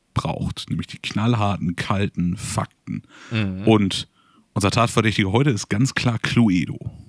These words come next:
Speaker 1: Cluedo, fangen wir mal ganz klar damit an, äh, wo der Name überhaupt herkommt. Das fand ich nämlich sehr, sehr interessant. Das habe ich <laughs> selber erst beim Recherchieren gelernt und war ganz, ganz begeistert davon.
Speaker 2: Ja, allerdings, geht mir genauso. <laughs>
Speaker 1: Weil das Wort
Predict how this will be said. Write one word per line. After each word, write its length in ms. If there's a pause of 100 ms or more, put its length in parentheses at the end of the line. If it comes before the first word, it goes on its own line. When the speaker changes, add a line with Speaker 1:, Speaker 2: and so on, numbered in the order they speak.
(340)
Speaker 1:
Cluedo, 340
fangen 200
wir 80
mal 240
ganz 300
klar 260
damit 320
an, 320
äh, 360
wo 300
der 140
Name 240
überhaupt 320
herkommt. 340
Das 120
fand 140
ich 120
nämlich 160
sehr, 120
sehr 100
interessant. 460
Das 140
habe 140
ich 280
<laughs> 120
selber 440
erst 380
beim 200
Recherchieren 640
gelernt 360
und 140
war 200 (380)
ganz, 360
ganz 220
begeistert 580
davon. 280 (240)
Speaker 2:
Ja, 140 (260)
allerdings, 420
geht 200
mir 120
genauso. 440 (240)
<laughs> 200
Speaker 1:
Weil 360
das 400
Wort 340